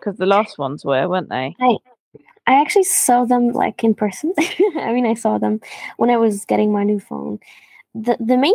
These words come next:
Speaker 2: difference actually between the, the flip and the fold is the fact of the size. So the fold is pretty,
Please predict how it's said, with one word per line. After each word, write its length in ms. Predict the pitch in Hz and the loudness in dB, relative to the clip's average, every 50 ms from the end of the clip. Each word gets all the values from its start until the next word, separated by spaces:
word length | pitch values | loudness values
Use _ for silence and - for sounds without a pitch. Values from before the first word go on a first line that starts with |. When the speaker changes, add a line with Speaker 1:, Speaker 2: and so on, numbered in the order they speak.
| 539 403 | 2 2
Speaker 2:
difference 400 | 302 311 - - 254 254 226 233 | 2 2 0 0 -2 -2 0 0
actually 300 | 214 233 - - 240 220 | -2 -2 -2 -4 -4 -4
between 300 | 214 214 - 214 220 208 | -4 -4 -4 -4 -4 -4
the, 100 | 202 208 - | -6 -8 -8
the 160 | 196 202 202 | -8 -8 -8
flip 360 | - _ - 226 254 269 277 - | -8 _ -4 -2 -2 -2 -4 -6
and 140 | 208 202 196 | -8 -6 -6
the 80 | 202 | -8
fold 340 | - _ 214 214 214 214 202 | -6 _ -2 -2 0 -2 -4
is 120 | 208 208 | -6 -8
the 100 | - - | -10 -12
fact 320 | - - - 202 202 - - | -10 -6 -6 -6 -6 -6 -8
of 160 | 202 208 208 | -10 -10 -6
the 120 | 214 208 | -6 -6
size. 440 | 202 - - - - - - 220 - | -6 -6 -8 -10 -8 -8 -8 -10 -4
So 120 | - 220 208 | -4 0 0
the 100 | 214 214 | 0 0
fold 260 | - - 269 339 370 | 0 0 0 0 0
is 100 | - - | -2 -8
pretty, 460 | _ - - 233 214 220 240 220 - | _ -6 -2 2 2 4 2 2 0